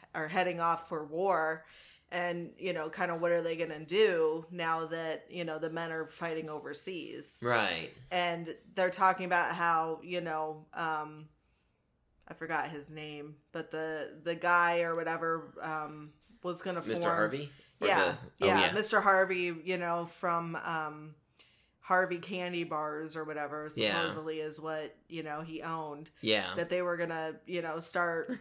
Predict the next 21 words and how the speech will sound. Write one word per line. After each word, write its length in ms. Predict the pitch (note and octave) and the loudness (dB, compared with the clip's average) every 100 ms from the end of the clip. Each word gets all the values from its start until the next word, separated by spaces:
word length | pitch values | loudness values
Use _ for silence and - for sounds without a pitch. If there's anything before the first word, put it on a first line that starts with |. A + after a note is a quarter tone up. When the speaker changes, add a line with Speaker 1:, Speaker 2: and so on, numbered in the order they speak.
| - | -4
Speaker 2:
<laughs> 460 | A#2+ B2 - _ | -2 -2 -2 _
Speaker 1:
instead 400 | - F3+ E3+ G3 | -2 0 2 2
of 80 | F3+ | 2
having 320 | G3+ F3+ E3+ | 4 2 2
men, 360 | F3+ F#3+ F3+ F3 | 2 2 2 -2
since 240 | E3+ E3+ - | -4 -4 -4
they 120 | E3+ | -2
were 140 | E3 | 2
off 300 | E3 E3 - | 2 2 -2
for 100 | - | -8
the 120 | D#3 D#3 | -6 -4
war, 520 | F3 F#3+ D#3+ D#3 E3 | 2 4 4 0 -2
that 160 | E3 | -2
they 80 | E3 | -2
were 160 | D#3+ D#3+ | -2 -2
gonna 320 | E3 E3 E3 | -4 -4 -6
form 460 | - D#3+ D#3+ D#3+ D#3+ | -8 -6 -4 -4 -4
a, 300 | D#3+ D#3 - - | -6 -6 -10 -12
you 80 | D#3 | -8
know, 380 | D#3 D3 D3+ D3 - | -6 -6 -8 -10 -8
a 240 | E3 E3 | -4 -2